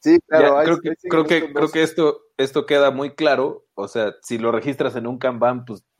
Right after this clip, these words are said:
Speaker 2: está cabrón que, que no haya seguimiento, ¿no?
Speaker 1: Exactamente. Ahora, tú lo puedes decir, ok, yo lo manejo a nivel de Kanban, pero el proyecto es más grande, maneja X sprints y los, el Kanban es a nivel de sprint.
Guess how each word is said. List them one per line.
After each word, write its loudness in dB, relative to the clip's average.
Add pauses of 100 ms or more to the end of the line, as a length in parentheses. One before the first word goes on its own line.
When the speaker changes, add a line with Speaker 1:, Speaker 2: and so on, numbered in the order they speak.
(140)
Speaker 2:
está -8
cabrón -8
que, -10 (640)
que -8
no -2
haya 0
seguimiento, -10
¿no? -16
Speaker 1:
Exactamente. -2
Ahora, 0
tú -4
lo -4
puedes -6
decir, -8
ok, -8 (560)
yo -2
lo 0
manejo -2
a 0
nivel -2
de -2
Kanban, -4
pero -6
el -8
proyecto -6
es -6
más -6
grande, 0
maneja -2
X -6
sprints -6
y -6
los, -6
el -4
Kanban 0
es -10
a -6
nivel -4
de -2
sprint. -4